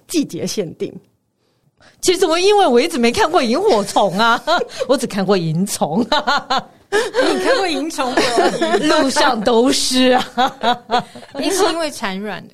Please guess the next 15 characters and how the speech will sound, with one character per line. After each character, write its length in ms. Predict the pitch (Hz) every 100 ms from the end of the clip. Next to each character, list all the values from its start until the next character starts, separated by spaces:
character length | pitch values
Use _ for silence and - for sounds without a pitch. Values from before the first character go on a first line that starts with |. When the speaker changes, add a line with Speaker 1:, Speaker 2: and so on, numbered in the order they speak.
| -
Speaker 3:
季 220 | - 208
的 80 | 175
关 280 | 170 170 170
系 200 | - 139
吗？ 180 | - - 285
Speaker 2:
哦， 60 |
是 160 | 302 330
因 100 | 294
为 80 | 269
这 100 | 262
样 120 | 233
吗？ 180 | 214 208 _ _ _ -
Speaker 1:
其 100 | 294
实 240 | 302 320
哦， 340 | 320 285 214